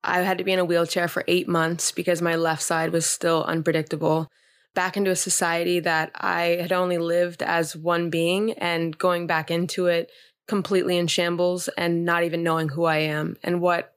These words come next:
why am I here? What is my purpose? Like, my whole identity of who I thought I was and knew of myself was completely gone. And I think the reason why I held on too, I mean, when I got back home, I, I almost killed myself. There were so many days where I'd cry in the shower and be so angry at God as to why this happened to me.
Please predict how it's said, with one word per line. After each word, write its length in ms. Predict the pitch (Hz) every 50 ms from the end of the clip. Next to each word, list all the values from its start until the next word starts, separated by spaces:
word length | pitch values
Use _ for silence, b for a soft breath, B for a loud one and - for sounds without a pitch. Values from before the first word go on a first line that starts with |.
| _ _
why 200 | - 170 175 175
am 100 | 180 175
I 80 | 165 160
here? 300 | 147 143 160 - - -
What 120 | - - 180
is 80 | 170
my 120 | 175 175 165
purpose? 540 | 165 - 156 151 - - - 170 - - -
Like, 220 | - - - - - B B B B B B B B
my 100 | - 175
whole 200 | 165 151 214 226
identity 440 | 214 180 170 160 175 175 175 170 160
of 120 | 151 143
who 160 | - - 190 185
I 340 | 170 160 156 156 160 - - _ _ _
thought 220 | - 175 170 175
I 100 | 170 170
was 420 | 170 160 165 160 165 175 190 196 185
and 200 | 175 160 156 160
knew 200 | 170 175 185 190
of 200 | 185 170 165 -
myself 560 | - 156 151 151 - - 175 170 196 208 -
was 120 | 165 151
completely 560 | - - 165 151 - - - 254 247 - 156 156
gone. 440 | 156 185 208 185 156 - - 160 - _ _ _ _ _ _ _ _ _ -
And 120 | 208 208
I 80 | 208 202
think 300 | 196 - 233 233 233 226
the 100 | 226 202
reason 400 | 190 190 196 190 190 202 190 185
why 460 | 175 170 170 165 165 160 160 160 - -
I 80 | - 165
held 320 | 147 - - 175 170 160
on 360 | 165 156 175 196 180 165 160
too, 260 | 160 - - 202 190 180
I 40 |
mean, 240 | 170 165 160 165 170 -
when 120 | - 185
I 60 | 180 180
got 200 | 196 196 190 -
back 220 | 180 170 170 156
home, 300 | - - 185 185 190 180
I, 100 | 165 - -
I 120 | - 185 196
almost 280 | 214 208 185 - -
killed 160 | - 208 202
myself. 500 | 190 - - 139 - - - - - - -
There 120 | - 170
were 100 | 170 170
so 220 | 160 - - 196 190
many 160 | 185 175 170
days 280 | 165 175 180 175 170
where 120 | 165 170 165
I'd 160 | 165 165 160
cry 240 | - - 185 180 180
in 60 | 175
the 60 | 170
shower 320 | 151 - 180 170 170 170 170
and 80 | 175
be 100 | 175 180
so 200 | 160 - - 180
angry 320 | - - 170 170 170 165 160
at 80 | 160
God 260 | - - 165 165 170
as 140 | 165 160 143
to 100 | - 175
why 260 | 165 160 165 165 170
this 180 | 170 165 160 -
happened 320 | 175 - - - 196 185 -
to 80 | -
me. 240 | 175 185 - - 170